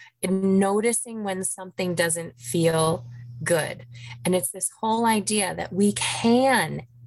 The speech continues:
even have, we can feel good right now. We can feel aligned right now. We can have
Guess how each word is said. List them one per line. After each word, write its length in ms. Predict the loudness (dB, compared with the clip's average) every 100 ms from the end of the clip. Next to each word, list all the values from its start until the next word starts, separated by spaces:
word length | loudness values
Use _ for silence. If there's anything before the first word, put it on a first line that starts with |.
| -4
even 300 | 0 0 0
have, 680 | -2 2 4 6 4 2 -8 -20 -20 -20 -20 -20 -6
we 140 | 2 2
can 220 | 4 2
feel 340 | 2 -2 0
good 540 | -2 -2 4 6 4 2
right 260 | -2 -2
now. 240 | -4 -4 -2
We 120 | -2
can 240 | -2 -2 -2 -8 -14 -2
feel 440 | 4 4 4 2 -2
aligned 380 | -2 0 0 0
right 180 | -2
now. 160 | -2 -2
We 100 | -2
can 180 | -2 -4
have 340 | 0 0 0